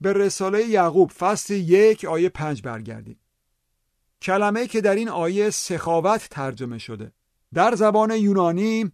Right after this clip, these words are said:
آپلوس میباشه، یعنی بدون قید و شرط، بدون این پا و آن پا کردن، با گشاده دستی و بخشندگی فراوان. این کلمه یادآور انجیل متی فصل هفت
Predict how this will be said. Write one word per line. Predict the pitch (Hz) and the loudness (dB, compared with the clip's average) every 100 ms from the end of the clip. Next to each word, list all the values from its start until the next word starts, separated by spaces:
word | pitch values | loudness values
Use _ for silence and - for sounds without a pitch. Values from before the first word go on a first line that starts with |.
| _ | _
آپلوس | 185 180 - 185 220 214 | 0 0 0 10 10 10
میباشه، | 160 127 120 104 - - _ _ _ _ - | -2 -6 -8 -12 -18 -20 _ _ _ _ -10
یعنی | 131 160 180 196 165 | -4 -2 -2 -2 -2
بدون | 92 170 190 202 196 | -2 0 0 0 -2
قید | 175 214 180 | 0 2 2
و | 156 | -2
شرط، | - 185 139 - _ _ _ _ _ 101 | -4 -4 -4 -8 _ _ _ _ _ 2
بدون | 190 220 247 240 233 240 - _ | 6 6 6 2 2 0 -4 _
این | 220 247 247 - | -8 -6 -6 -8
پا | 208 220 | 0 2
و | 220 | 2
آن | 208 - 175 170 - | 0 -2 -4 -4 -6
پا | 156 151 | -4 -6
کردن، | - 147 139 160 160 107 _ _ _ _ _ | -4 -6 -6 -6 -6 -8 _ _ _ _ _
با | 165 175 180 175 - _ - | 0 2 2 0 -6 _ 2
گشاده | 180 180 175 175 170 175 | 4 4 0 0 0 -2
دستی | 127 160 165 - 233 220 127 _ - | -2 -4 -4 -8 -6 -6 -6 _ -6
و | 170 | -4
بخشندگی | 120 165 165 - 165 156 143 127 196 | -2 -4 -4 -8 -8 -6 -8 -2 -2
فراوان. | - 135 131 120 123 113 _ _ _ _ _ _ _ _ _ _ _ | -2 -6 -6 -6 -8 -10 _ _ _ _ _ _ _ _ _ _ _
این | - 214 | -6 -6
کلمه | - 180 160 147 135 110 | -2 -2 -2 -2 -6 -8
یادآور | 127 147 143 143 143 156 196 | -4 -2 0 -2 -2 -2 -4
انجیل | 175 143 147 185 | -4 -6 -6 -6
متی | 165 131 - 180 185 | -8 -10 -8 -4 -2
فصل | - 170 180 156 | -2 -8 -8 -10
هفت | 123 151 208 214 - | -8 -4 -2 -4 -8